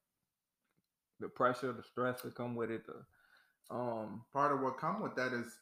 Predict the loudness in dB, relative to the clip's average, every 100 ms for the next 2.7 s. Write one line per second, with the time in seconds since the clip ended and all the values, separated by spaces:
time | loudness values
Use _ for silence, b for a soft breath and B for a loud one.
0 | -12 -6 -6 -2 -2 0 0 0 -2 -4
1 | -4 -6 -4 -6 -4 -8 -12 -18 _ _
2 | 6 8 8 6 2 2 0